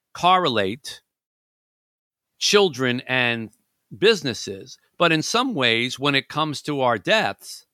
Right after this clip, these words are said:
w-, we do treat them in similar fashions. We want to steer them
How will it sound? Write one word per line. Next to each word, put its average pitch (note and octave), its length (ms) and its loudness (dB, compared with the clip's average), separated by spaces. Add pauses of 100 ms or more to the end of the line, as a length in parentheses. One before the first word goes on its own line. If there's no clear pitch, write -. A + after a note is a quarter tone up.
(640)
w-, D3+ 280 -8
we E3 360 -4
do G#3+ 240 0
treat - 440 -4
them C3 360 0
in C#3 140 -2
similar C#3+ 500 0
fashions. F#3 600 -2
We C#3 120 -2
want C#3+ 220 -2
to C3 40 -4
steer G#3 560 0
them G#2+ 420 -6